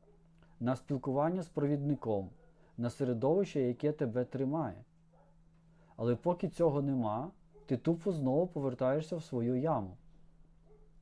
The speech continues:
Людина без дисципліни — це просто істота, яка прокрастинується до смерті. Ти будеш постійно робити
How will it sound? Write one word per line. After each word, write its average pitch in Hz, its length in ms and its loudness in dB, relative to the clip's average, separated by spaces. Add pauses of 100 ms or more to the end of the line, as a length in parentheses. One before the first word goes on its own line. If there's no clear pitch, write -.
(280)
Людина 135 460 4
без 131 300 2
дисципліни — 127 800 -2
це 123 80 -4
просто 143 360 -4
істота, 143 640 -2 (680)
яка 151 420 2 (240)
прокрастинується 135 960 0
до 113 180 -2
смерті. - 520 -6 (1200)
Ти - 80 -4
будеш 139 260 0
постійно 160 680 0
робити 151 420 0